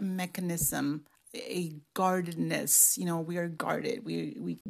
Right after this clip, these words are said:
don't wanna have our heart broken. Uh, this can be from things from childhood or from other relationships, all kinds of things, right? And sometimes it makes us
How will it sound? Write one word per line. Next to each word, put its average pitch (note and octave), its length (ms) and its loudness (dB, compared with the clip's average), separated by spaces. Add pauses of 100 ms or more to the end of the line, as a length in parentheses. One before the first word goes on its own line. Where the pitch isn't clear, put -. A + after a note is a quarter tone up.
(160)
don't G3 160 2
wanna G3 220 0
have F3+ 600 -2
our F3 180 -2
heart A#3 340 0
broken. G#3+ 720 2
Uh, - 260 -4
this A3+ 320 6
can B3+ 200 4
be A#3 220 6
from G3+ 440 0
things A3 340 2
from F#3+ 380 -2
childhood G#3+ 680 0
or F#3 280 -2
from F3+ 320 -4
other G3 480 -2
relationships, G#3+ 880 0 (340)
all C4 160 -2
kinds D#4+ 520 -6
of A#3+ 80 -8
things, - 500 -2
right? G#3+ 300 0 (760)
And G3+ 680 2 (320)
sometimes B3 920 6
it G3+ 100 0
makes G#3 420 0
us - 520 4